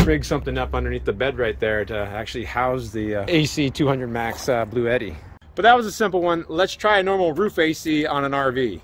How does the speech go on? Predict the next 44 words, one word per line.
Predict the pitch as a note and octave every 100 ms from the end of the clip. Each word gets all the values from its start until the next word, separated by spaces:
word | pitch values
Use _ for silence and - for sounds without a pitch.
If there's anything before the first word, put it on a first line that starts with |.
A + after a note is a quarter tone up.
| -
I | G3+
don't | A3+
think | G3+ G3
it's | -
fair | G3 F3
to |
hook | D#3+ E3+
up | E3+
this | D#3
twenty-two | - F#3+ F#3 E3+
hundred | D#3+ E3+ C3+
watt | D3+ D3 - -
power | G3 G#3+ F3
station | - C#3+ B2+ D3 C3+
to | - D3
a | C3+
fifty | C3 G3+ F3+
amp | D#3 C3 -
coach, | B2 A2+ A2+
so | - B2+
I'm | C#3
gonna | G3 G3+
try | G3
to | F3+
ho-, | D#3+
find | F3 E3+ D#3
a | D3 C3 - -
thirty | B3+ B3 F#3+
amp | D#3+ C3+
coach | C#3+ B2+ B2+ - - - - - -
to | -
kinda | F3+ F3
give | E3 D#3+
it | D#3+
a | -
fighting | E3 E3+ D3+
chance. | C#3 D#3+ A2+ - - - - -
So | D#3+
we | D3+
have | D3+
this | D3+ D3+
Velagio | - - C3+ E3 G3 G3+ E3 D#3+ D3 D3
by | C3+ C3
Renegade. | D#3+ F#3+ C#3 B2 A#2+ D#3 E3